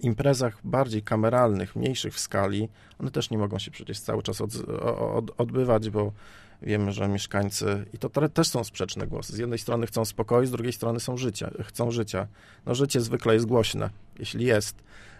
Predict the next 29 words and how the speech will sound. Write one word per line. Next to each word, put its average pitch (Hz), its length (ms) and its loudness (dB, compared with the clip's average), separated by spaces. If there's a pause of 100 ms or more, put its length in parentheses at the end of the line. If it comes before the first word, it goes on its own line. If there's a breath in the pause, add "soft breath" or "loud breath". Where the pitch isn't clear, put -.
(100)
E, 113 380 2
więc, 120 220 -4
no, 120 80 -2
tutaj 120 280 -2
też 117 220 -2
jest 107 160 -4
rolą 107 260 2
miasta 104 360 0
tak 123 320 -2
ułożyć 110 440 0
te 107 120 -2
proporcje, 110 500 -4
żeby 104 240 -4
z - 80 -14
jednej 107 220 0
strony 110 360 -2
pokazywać, 107 560 -4
że, 110 280 -2 (480 loud breath)
że, 107 400 2
że, 107 240 0
że 117 180 0
się 107 160 0
dzieje, 120 400 4
ale 120 140 0
z 123 60 -4
drugiej 120 260 -4
strony 117 480 -2
nie 117 320 0
utrudniać 107 720 -2